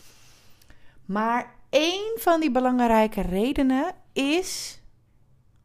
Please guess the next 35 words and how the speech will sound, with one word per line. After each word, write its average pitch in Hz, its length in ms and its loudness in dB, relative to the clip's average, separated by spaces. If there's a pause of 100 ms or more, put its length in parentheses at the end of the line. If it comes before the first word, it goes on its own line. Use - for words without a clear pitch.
(180)
dat 165 160 -8
jij 190 220 4
een 175 80 -4
vakidioot 151 760 -6
bent. - 420 -10 (1080)
Jij 247 680 8
bent 220 260 2
een 220 100 -2
expert. 180 640 -4
Je 180 80 -2
bent 220 280 -2
echt 247 240 -6 (140)
heel 311 680 6
erg 302 260 8
goed - 340 -2
in 233 260 -4
je 226 80 -2
vak, - 480 2 (180)
toch? - 440 2 (160)
En 240 100 6
het 262 80 8
maakt 302 200 10
dan 302 100 4
eigenlijk 294 300 4
niet 277 100 4
uit 285 200 4
of 277 100 -2
je 247 140 2
werkzaam 254 420 8
bent 240 220 0
in 240 80 -2
het 233 180 -6
P - 60 8 (200)
O, 269 280 6
V - 140 -10